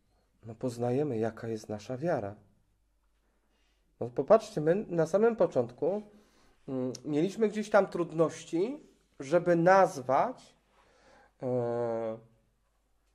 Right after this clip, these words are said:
te tytuły, które określają Maryję, ale są jednocześnie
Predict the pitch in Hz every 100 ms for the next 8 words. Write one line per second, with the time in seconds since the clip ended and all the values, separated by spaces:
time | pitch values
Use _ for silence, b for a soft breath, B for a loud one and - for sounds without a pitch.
0 | _ 196 220 220 - - 190 160 147 151
1 | 143 147 147 143 - 180 175 143 127 107
2 | 101 139 202 254 - _ _ _ _ _
3 | _ _ _ - 143 170 170 170 175 165
4 | 165 160 123 - 127 135